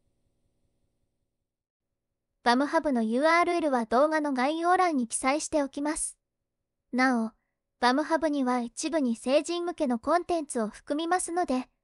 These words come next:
未成年者は成人になってから使用しましょう。リンク先に飛ぶと、リアルタイムリップシンクのプラグインのページがあります。リアルタイムリップシンクのプラグインは無料で使用できます。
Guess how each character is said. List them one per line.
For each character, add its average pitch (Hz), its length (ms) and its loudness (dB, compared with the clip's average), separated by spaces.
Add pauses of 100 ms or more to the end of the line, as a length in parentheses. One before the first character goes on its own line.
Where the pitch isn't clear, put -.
(180)
未 247 180 -2
成 311 200 2
年 320 180 -2
者 311 160 -2
は 262 160 0
成 269 320 -4
人 302 240 -6
に 302 100 -4
な 302 120 0
っ - 60 -8
て 339 120 -4
か 285 120 -6
ら 240 120 -4
使 - 160 -6
用 269 180 4
し - 140 -6
ま 320 140 -2
し - 140 -4
ょ 330 160 2
う。 254 80 -10 (760)
リ 285 160 0
ン 339 60 -4
ク - 100 -14
先 349 240 -6
に 330 120 -4
飛 269 140 -6
ぶ 294 120 -4
と、 294 280 -6 (680)
リ 269 180 4
ア 330 80 6
ル 339 100 -2
タ 330 160 2
イ 330 60 0
ム 320 100 -2
リ 339 100 -2
ッ 330 40 -8
プ - 140 -10
シ 381 200 -4
ン 370 60 -4
ク 311 120 -6
の 240 100 -2
プ 220 120 -6
ラ 262 140 4
グ 339 100 -2
イ 359 120 -2
ン 302 80 -2
の 240 100 -2
ペ 247 220 -2
ー 277 40 2
ジ 285 140 -8
が 285 140 -2
あ 262 60 0
り 262 120 -2
ま 294 140 -4
す。 - 200 -8 (1900)
リ 262 180 2
ア 320 80 6
ル 349 120 0
タ 330 160 4
イ 339 40 0
ム 320 120 -2
リ 339 80 -2
ッ 330 40 -6
プ - 140 -10
シ 381 220 -4
ン 359 60 -6
ク 311 100 -4
の 247 100 0
プ - 140 -4
ラ 254 100 4
グ 294 140 -4
イ 330 100 -4
ン 277 80 -2
は 233 140 -2
無 208 120 -2
料 277 220 6
で 320 100 -2
使 - 200 -6
用 302 160 6
で 294 100 -2
き 294 140 -8
ま 311 120 -2
す。 - 200 -8